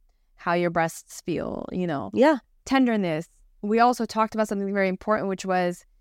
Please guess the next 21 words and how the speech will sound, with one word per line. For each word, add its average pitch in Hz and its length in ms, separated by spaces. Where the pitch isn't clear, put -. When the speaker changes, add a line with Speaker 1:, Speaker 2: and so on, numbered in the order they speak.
Speaker 1:
feeling 226 340
pain 226 460
being 185 280
a 175 60
good 196 320
thing 175 360
versus 175 360
a 180 60
bad 185 400
thing. 165 360
Speaker 2:
Right. 196 380
Speaker 1:
Okay. 208 140
Speaker 2:
Cancers 254 320
have 214 340
a - 80
certain 185 340
type 190 220
of - 140
characteristic, 156 800
right? 160 240
Speaker 1:
Yeah. 214 200